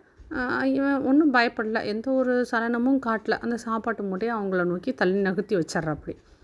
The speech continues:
இதை பார்த்த அந்த திருடர்களுக்கு சந்தேகம் வந்துருச்சு. "என்னடா அது, ஒரு வார்த்தை கூட எதிர்த்து பேசாம, எந்த ஒரு பயமும் இல்லாம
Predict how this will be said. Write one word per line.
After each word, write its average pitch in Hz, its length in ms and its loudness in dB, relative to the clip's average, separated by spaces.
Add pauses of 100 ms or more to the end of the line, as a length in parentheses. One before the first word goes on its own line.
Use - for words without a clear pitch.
(400)
இதை 269 160 2
பார்த்த 269 320 0
அந்த 226 260 0
திருடர்களுக்கு 202 560 0
சந்தேகம் 196 720 -2
வந்துருச்சு. - 340 -6
"என்னடா 247 500 2
அது, 226 380 0
ஒரு 202 200 2
வார்த்தை 226 420 0
கூட 233 200 0
எதிர்த்து 202 380 0
பேசாம, 180 600 -2
எந்த 185 380 2
ஒரு 247 180 2
பயமும் 202 460 2
இல்லாம 170 400 2